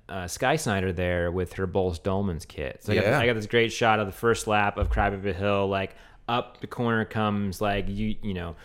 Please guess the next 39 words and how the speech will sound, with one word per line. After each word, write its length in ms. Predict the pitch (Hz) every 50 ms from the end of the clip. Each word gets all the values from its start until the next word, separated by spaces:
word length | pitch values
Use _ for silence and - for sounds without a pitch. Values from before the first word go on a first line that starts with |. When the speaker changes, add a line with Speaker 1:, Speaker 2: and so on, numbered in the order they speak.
| - - -
Speaker 1:
Women's 340 | 123 139 147 143 139 127 110
World 260 | 120 123 123 120 107
Tour, 480 | - - 131 123 117 113 110 110 110 110
like, 260 | 107 101 95 87 -
kit, 420 | - - 139 123 110 104 - - -
like, 260 | 110 107 104 95 - - -
at 220 | 123 123 123 - -
your 100 | 127 120
local 440 | 117 117 113 110 107 - 110 104 98
crit. 380 | - - 101 92 87 87 80 -
Eh, 60 | -
it's 160 | 95 71 -
not 140 | - 73 69
a 40 | 71
local 220 | 80 76 76 -
crit, 240 | - - 82 - - -
but 80 | -
I 40 | -
was 100 | - -
like, 100 | 90 90
"That, 260 | 101 101 95 - - -
that's 160 | - 135 -
pretty 220 | - - 117 98 87
cool 160 | - - 82 76
to 60 | 76
see." 340 | - - 85 78 71 73 - - -
Speaker 2:
It 60 | 87
is. 240 | 87 78 73 - - - - - -
Speaker 1:
Um, 380 | - 107 107 107 104 107 101 -
on 160 | - 110 120
Sunday, 800 | 110 - - 131 127 131 127 131 123 120 120 117 117 110 - - - - - - - - - - - - - - - - - - -
they, 280 | - 120 120 123 123 123
yeah, 500 | 131 127 127 120 113 123 147 180 180 -
no. 760 | - 139 151 180 226 254 294 302 302 311 311 320 320 - - - -
Well, 200 | - 156 156 170
they, 120 | 165 170 165
I 40 | 160
think 200 | - 233 262 -
the 120 | - -